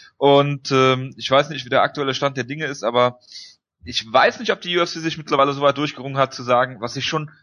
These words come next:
längst überfällig, was längst überfällig war und sie schon längst hätten tun müssen,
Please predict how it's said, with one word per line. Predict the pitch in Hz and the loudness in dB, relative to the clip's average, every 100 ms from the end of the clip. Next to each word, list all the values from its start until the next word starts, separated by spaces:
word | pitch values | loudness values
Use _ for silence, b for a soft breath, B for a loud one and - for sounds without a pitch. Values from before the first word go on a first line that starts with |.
| _ _ | _ _
längst | 117 143 156 196 247 214 - - - - _ _ _ | 0 2 4 2 2 -2 -6 -16 -18 -20 _ _ _
überfällig, | - 165 139 127 117 113 - | -2 0 0 0 -2 -4 -6
was | 123 - | -10 -4
längst | 143 196 156 | -4 -4 -4
überfällig | 156 135 123 123 | -4 -4 -6 -4
war | |
und | 123 | -4
sie | 120 | -4
schon | 120 123 | -8 -8
längst | 160 170 | -6 -6
hätten | - | -6
tun | 123 139 | -6 -6
müssen, | 117 - 143 | -6 -8 -12